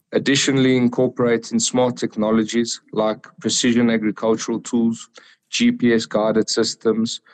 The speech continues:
and automated features enhance our efficiency,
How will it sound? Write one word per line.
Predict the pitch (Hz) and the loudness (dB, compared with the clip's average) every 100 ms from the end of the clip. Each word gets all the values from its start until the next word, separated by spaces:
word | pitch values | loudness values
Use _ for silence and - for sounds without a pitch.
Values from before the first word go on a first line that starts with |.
| - _ - | -20 _ -2
and | 117 120 113 | 0 2 2
automated | 139 127 123 117 107 - 101 - | 2 0 2 0 0 -2 -6 -6
features | - 131 - 107 92 - - | -2 -2 0 -2 -4 -12 -2
enhance | 120 113 120 127 131 127 - - | 0 2 2 2 2 0 -6 -4
our | 113 110 - | 0 0 0
efficiency, | 117 - - 101 98 - | -4 -2 0 0 -4 -8